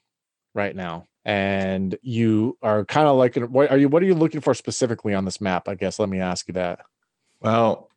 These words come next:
Speaker 2: Mike is looking for, like,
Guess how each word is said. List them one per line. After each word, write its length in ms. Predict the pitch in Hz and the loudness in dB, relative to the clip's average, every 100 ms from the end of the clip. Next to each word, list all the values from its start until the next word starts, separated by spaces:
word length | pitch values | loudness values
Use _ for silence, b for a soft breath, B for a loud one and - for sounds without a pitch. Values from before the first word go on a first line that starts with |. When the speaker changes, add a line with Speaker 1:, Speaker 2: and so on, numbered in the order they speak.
| _ _ | _ _
Speaker 2:
Mike 320 | 120 147 143 | -6 -4 -2
is 180 | 135 117 | -4 0
looking 460 | 127 123 123 117 113 | 0 0 0 0 -2
for, 500 | 110 - 107 110 107 | -6 -6 0 2 2
like, 800 | 104 104 98 98 - - - | 2 2 4 2 -2 -12 -14